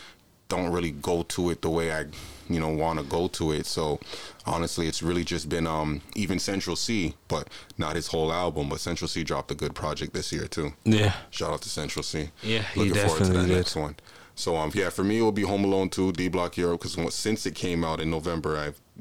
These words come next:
Speaker 1: been listening to it, and, of course, the Tory. But, uh, yeah, just high replay value, just songs that I wanna get up, dance to, wake to, have sex to,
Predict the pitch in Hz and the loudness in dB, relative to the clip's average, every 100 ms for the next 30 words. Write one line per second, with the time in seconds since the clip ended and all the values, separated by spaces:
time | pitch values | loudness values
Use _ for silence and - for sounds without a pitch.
0 | - - 80 85 80 80 82 80 - 80 | -20 -12 0 2 2 0 -2 -2 -2 -2
1 | 78 - 76 76 - 92 82 - - 87 | -2 -2 -4 -4 -4 -4 -2 -4 -6 -4
2 | 82 85 - - - - - 90 87 98 | -4 -6 -10 -18 -18 -12 -4 0 2 2
3 | 123 113 110 131 131 127 - 107 95 110 | 2 0 0 2 4 4 4 2 2 2
4 | 113 82 92 - 113 113 107 104 107 104 | 0 0 -2 0 0 0 0 2 2 0
5 | 90 98 104 76 92 101 - 107 95 98 | 0 0 0 -2 -2 -2 0 2 4 2
6 | 92 107 101 95 - 98 - - 98 95 | 2 2 2 0 -2 -4 -4 0 2 4
7 | 92 | 2